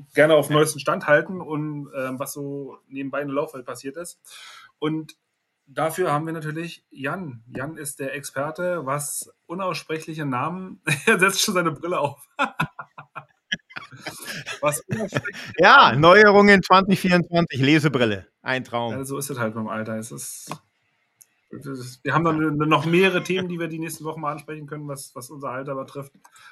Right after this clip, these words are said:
Speaker 1: was sich da alles so tut. Ähm, aber, ähm, wenn Jan jetzt schon die schlaue Lesebrille aufsetzt, wird er euch sicherlich erzählen, was quasi die letzten zwei Wochen so in der Welt passiert ist, was, was, was, was los ist, was es Neues gibt. Wir haben, äh, Olympia,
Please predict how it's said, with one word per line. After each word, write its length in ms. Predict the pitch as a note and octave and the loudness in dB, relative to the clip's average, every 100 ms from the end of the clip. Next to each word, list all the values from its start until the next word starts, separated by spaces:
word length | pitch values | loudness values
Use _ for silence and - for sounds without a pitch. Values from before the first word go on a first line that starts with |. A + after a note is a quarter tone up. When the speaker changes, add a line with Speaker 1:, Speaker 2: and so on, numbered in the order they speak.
| _ | _
Speaker 1:
was 160 | C3 | -8
sich 120 | C3+ A#2+ | -6 -8
da 140 | A#2 | -8
alles 220 | A2+ A#2+ | -8 -10
so 80 | A#2+ | -12
tut. 300 | A#2+ B2 B2+ _ _ - - - - | -12 -14 -14 _ _ -20 -20 -20 -4
Ähm, 300 | C3 B2+ B2+ | 0 0 -2
aber, 720 | B2+ C#3 C#3 C#3+ C#3 C3+ C3 | -2 2 4 2 0 -4 -4
ähm, 360 | C3 C3 C3 A2+ _ - | -6 -8 -12 -16 _ -14
wenn 180 | C3 | -8
Jan 140 | C3+ D3+ | -6 -6
jetzt 120 | D#3+ | -8
schon 100 | D#3 | -10
die 60 | C#3+ | -8
schlaue 260 | C#3+ C#3+ | -4 -4
Lesebrille 380 | C#3+ D#3+ D3+ D3+ | -4 -8 -10 -8
aufsetzt, 400 | C#3+ D3 D3+ - | -8 -10 -14 -14
wird 140 | D3+ D#3 | -14 -12
er 80 | |
euch 220 | B2 C#3+ C3 | -12 -14 -14
sicherlich 340 | D3 E3+ D3 | -12 -12 -12
erzählen, 600 | C#3+ C#3+ D3+ E3+ F3 F3 - | -12 -12 -12 -10 -12 -16 -14
was 500 | A#2 C#3 - - - | -10 -10 -10 -14 -16
quasi 360 | - C#3 D3 D3+ | -6 -6 -6 -10
die 60 | |
letzten 600 | C3+ C#3+ - D#3 D#3 D#3 D3 _ _ _ _ _ | -10 -10 -12 -12 -14 -14 -20 _ _ _ _ _
zwei 240 | - D3 | -12 -8
Wochen 400 | D#3 D#3+ F3+ F3 _ | -6 -8 -10 -16 _
so 420 | _ D3 D#3 D#3 D3 _ _ _ _ _ _ _ _ _ | _ -10 -10 -10 -16 _ _ _ _ _ _ _ _ _
in 60 | C3+ | -4
der 120 | C3 | 0
Welt 140 | D3 | 0
passiert 300 | C#3+ C#3 E3 | -2 -4 -4
ist, 360 | F#3+ F#3 - - _ _ _ _ | -4 -6 -8 -14 _ _ _ _
was, 300 | C#3 C3+ - | -6 -6 -6
was, 220 | C#3+ C#3 - | -10 -8 -6
was, 200 | B2+ C#3 | -6 -6
was 160 | C3 | -6
los 200 | C#3+ D#3 | -4 -4
ist, 160 | F3+ D#3 | -6 -6
was 140 | D3 D3 | -6 -4
es 60 | |
Neues 300 | C#3+ C#3+ D#3 | -4 -2 -4
gibt. 280 | F#3 F#3 - | -6 -10 -4
Wir 120 | C3+ | 2
haben, 320 | C#3 D3+ D3+ | 2 2 -4
äh, 40 | C#3+ | -6
Olympia, 1080 | C3 C3 B2+ C#3+ G3 E3+ D3+ D3 D3+ - | -4 -4 -4 -8 -8 -6 -4 -4 -4 -8